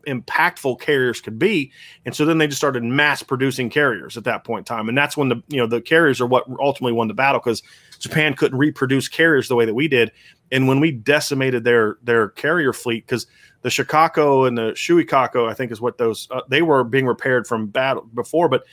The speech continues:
they were basically out of their, their top carriers were, were gone after Midway. Whereas the U S lost one carrier and was already producing more, or started producing more, a, a lot more after that. We were a battleship-oriented Navy until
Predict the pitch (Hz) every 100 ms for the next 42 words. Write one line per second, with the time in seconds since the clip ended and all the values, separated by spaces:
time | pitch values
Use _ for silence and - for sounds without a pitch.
0 | - _ 139 202 135 139 139 127 131 117
1 | 113 - 123 - 127 - - 175 120 110
2 | 104 - 101 117 147 120 92 - 113 -
3 | 107 135 113 - - _ _ _ _ _
4 | _ - 131 127 117 127 151 131 123 107
5 | 107 120 160 135 127 85 78 71 - 131
6 | 127 117 131 135 104 120 117 127 117 110
7 | 123 160 127 - 110 - 135 120 131 127
8 | 127 117 131 110 90 95 82 80 117 131
9 | 127 120 107 131 151 104 98 82 - -
10 | - - _ _ _ - 135 156 202 202
11 | 147 123 98 135 147 156 - 151 135 -
12 | _ _ - - 151 143 147 123 110 117
13 | 160 147 107 104 120 113 - 135 127